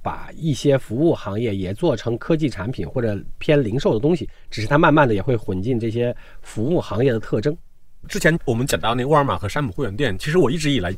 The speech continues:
Speaker 2: 就发现一个有趣的事情吧，或有趣的观察，就是去各个地方出差，你会发现说每一个区域市场都有一个当地的做得非常好的商超，连锁商超。比如说大家可能都知道那个胖东来，
Speaker 1: 胖东来，
Speaker 2: 是吧？
Speaker 1: 对。
Speaker 2: 就类似这样的，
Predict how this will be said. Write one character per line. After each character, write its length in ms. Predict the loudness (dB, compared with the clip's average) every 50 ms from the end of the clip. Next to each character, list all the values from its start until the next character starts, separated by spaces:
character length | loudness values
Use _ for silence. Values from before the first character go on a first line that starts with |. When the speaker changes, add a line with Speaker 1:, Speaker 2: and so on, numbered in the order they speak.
| -4
Speaker 2:
就 100 | -4 2
发 100 | 4 6
现 140 | 6 8 6
一 20 | 6
个 120 | 6 4
有 120 | 4 4
趣 200 | 2 0 -2 -2
的 320 | 0 0 -2 -2 -4 -6 -10 -12
事 200 | -8 -4 -2 0
情 160 | 0 0 -2 -2
吧， 120 | -2 -4
或 80 | -2 -2
有 80 | -2
趣 120 | -2 -2 -4
的 80 | -4
观 220 | -2 -2 -2 -2 -2
察， 220 | -4 -6 -6 -4
就 100 | -4 -6
是 60 | -6
去 120 | -4 -4 -4
各 160 | 0 4 4 4
个 80 | 4
地 80 | 2 0
方 120 | -2 -2
出 160 | 0 -2 -4
差， 280 | -4 -2 -2 -2 -2 -4 -8 -12 _ -20 _ _ -2
你 120 | 0 2
会 120 | 4 4 4
发 100 | 4 4
现 200 | 4 4 2 0
说 260 | 2 2 2 2 2
每 220 | 2 0 0 0
一 60 | -2 0
个 200 | 2 4 4 4
区 280 | 2 0 -2 0 2
域 80 | 2 2
市 100 | 0 -2
场 320 | -2 -2 -2 -2 -2 -6
都 160 | -2 0 2 2
有 80 | 2
一 100 | 2 0
个 200 | -2 -2 -2 -4
当 360 | 0 2 2 4 4 2 -2 -2
地 200 | -2 0 0 0
的 160 | 0 -2 -4
做 160 | -4 -4 -4
得 100 | -4 -4
非 120 | -4 -4 -4
常 180 | -4 -4 -4
好 240 | -4 -2 -4 -4 -4
的 400 | -4 -6 -4 -4 -4 -4 -6 -8 -6 -6 -6
商 260 | 0 0 0 0 0
超， 340 | 0 0 2 2 2 0 -4 -8 -12 -4
连 160 | -4 -4 -4
锁 100 | -2 -4
商 140 | -6 -4 -4
超。 240 | -4 -4 -6 -6 -8 -14 -20 -20 -20 -8
比 80 | -4 -2
如 60 | 0
说 200 | 4 4 4 2 2 2
大 120 | 6 6 6
家 80 | 6
可 80 | 6 0
能 80 | -2
都 100 | -2 0
知 80 | 0 0
道 80 | 0 0
那 80 | 0
个 60 | -4
胖 180 | -2 -2 0 2
东 80 | 4 4
来， 60 | 4
Speaker 1:
胖 100 | 4 4
东 20 |
来， 140 | 2 0 -2
Speaker 2:
是 80 | -2 -4
吧？ 120 | -8 -8 -8 -6
Speaker 1:
对。 80 | -4 0
Speaker 2:
就 100 | 2 2
类 80 | 2
似 140 | 2 2 4
这 60 | 2
样 100 | 2 2
的， 60 | 2